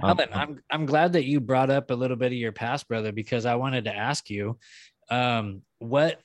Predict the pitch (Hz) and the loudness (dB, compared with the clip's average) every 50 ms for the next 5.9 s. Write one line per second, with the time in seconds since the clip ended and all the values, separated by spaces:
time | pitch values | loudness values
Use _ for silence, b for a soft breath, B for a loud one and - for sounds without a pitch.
0 | _ - 131 151 165 156 131 156 160 151 160 160 147 143 131 135 147 123 151 127 | _ -2 0 0 2 2 2 0 0 0 0 -2 -2 -2 -2 -4 -4 -2 -2 -2
1 | 123 120 - - - - - 120 117 - 117 117 113 107 104 117 117 117 113 104 | -2 -2 -4 -4 -4 -4 -4 -4 -4 -4 -4 -4 -4 -2 -2 -2 -4 -4 -2 -2
2 | 123 123 117 120 117 113 113 120 135 135 131 123 110 107 117 117 113 113 113 113 | -2 0 0 0 0 0 0 0 0 0 -2 -2 -2 -2 -2 -2 -2 -2 -2 -4
3 | 110 113 110 107 101 - - - 120 113 113 110 110 107 104 101 101 - - 120 | -4 -6 -6 -8 -8 -8 -6 -2 0 2 2 2 2 2 2 0 0 -2 0 0
4 | 117 120 123 123 - - 127 123 120 113 - - - - - 120 110 110 110 113 | 2 2 2 0 -2 -2 0 0 0 -2 -4 -8 -10 -6 -4 -4 -2 -2 0 0
5 | 113 120 120 120 123 120 120 120 113 107 - - 120 117 - 107 101 - | 2 2 2 2 2 2 0 0 -2 -4 -4 -2 0 0 0 0 -2 -6